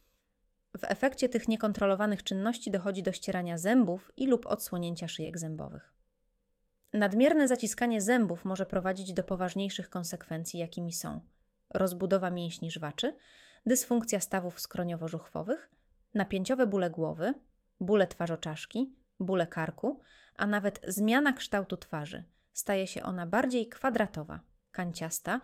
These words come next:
poszerza się jej dolna część. Bruksizm nocny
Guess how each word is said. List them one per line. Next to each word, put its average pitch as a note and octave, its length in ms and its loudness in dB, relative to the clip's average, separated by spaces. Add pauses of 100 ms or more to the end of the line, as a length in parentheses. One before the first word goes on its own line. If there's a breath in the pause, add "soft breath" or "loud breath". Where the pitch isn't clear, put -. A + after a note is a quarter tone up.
(380 loud breath)
poszerza B3+ 360 4
się - 140 -4
jej F#3+ 200 -2
dolna E3+ 340 0
część. - 580 -12 (640 soft breath)
Bruksizm E3+ 720 2 (200)
nocny F3+ 540 0